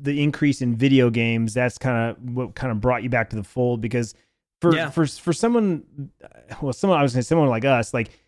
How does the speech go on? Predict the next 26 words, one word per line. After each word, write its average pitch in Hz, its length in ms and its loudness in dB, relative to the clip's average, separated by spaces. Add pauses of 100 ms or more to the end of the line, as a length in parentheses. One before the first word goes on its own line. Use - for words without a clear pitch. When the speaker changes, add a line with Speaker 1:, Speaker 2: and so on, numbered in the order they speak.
(240)
Speaker 1:
you 143 240 4
enjoy 185 300 4
playing 160 260 2
video 151 180 4
games, 123 340 0
but 113 220 -4
you 139 80 0
enjoy 135 680 2
the 110 420 -4
commentary, 113 800 -4
you 110 100 -4
enjoy 113 300 -2
the 110 80 -4
banter. 107 720 -4 (340)
You 127 140 2
almost, 139 280 0
Speaker 2:
Yeah. 175 180 0
Speaker 1:
like, 123 260 0
you 127 100 -2
have 143 260 0
to - 80 -4
have 123 100 -2
somebody 123 380 -2
there 117 220 0
with 117 260 -2
you. 101 400 -4